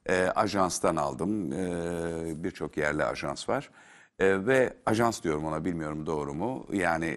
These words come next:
e, belki onlar artık bizim de, e, sponsorumuz. Ondan sonra reklamlarını yapıyorlar, iletişimlerini yapıyorlar filan. Şimdi burada bir his var. Bu hanımlarda özellikle gördüm. Çünkü hanımlar bu konuda hakikaten zeki ve gü-,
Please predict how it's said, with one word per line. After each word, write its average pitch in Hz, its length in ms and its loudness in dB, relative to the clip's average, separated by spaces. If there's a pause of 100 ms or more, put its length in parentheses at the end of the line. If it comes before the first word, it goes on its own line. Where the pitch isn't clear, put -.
e, 76 400 -2 (500)
belki 95 240 4
onlar 82 300 2
artık 76 580 -4
bizim 73 400 -6
de, 73 240 -4 (220)
e, 67 220 -4
sponsorumuz. 73 840 -6
Ondan 78 300 -2
sonra 69 380 -2 (340)
reklamlarını 76 580 0
yapıyorlar, 73 520 -2
iletişimlerini 71 720 -4
yapıyorlar 73 480 -2
filan. 117 240 -4
Şimdi 170 240 -2
burada 190 380 4 (460)
bir 254 160 6
his 247 360 2
var. 80 340 4
Bu 101 240 2
hanımlarda 107 540 6
özellikle 71 440 0
gördüm. 65 340 -4
Çünkü 185 140 -4
hanımlar 170 460 2 (460)
bu 165 120 4
konuda 123 360 2
hakikaten 117 380 0
zeki 98 600 2 (380)
ve 131 60 6
gü-, 120 240 2